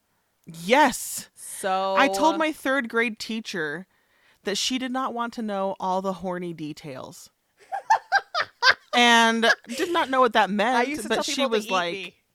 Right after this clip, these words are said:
Speaker 2: from, from Kinnicky, and my parents were like, "You can't say that."
Speaker 1: You can't, you can't.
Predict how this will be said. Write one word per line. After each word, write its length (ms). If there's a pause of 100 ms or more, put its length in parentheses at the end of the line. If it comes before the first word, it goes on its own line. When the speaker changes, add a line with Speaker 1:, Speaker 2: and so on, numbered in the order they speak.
(400)
Speaker 2:
from, 120
from 520
Kinnicky, 500
and 120
my 160
parents 360
were 80
like, 180
"You 60
can't 480 (160)
say 160
that." 340 (260)
Speaker 1:
You 240
can't, 680
you 220
can't. 480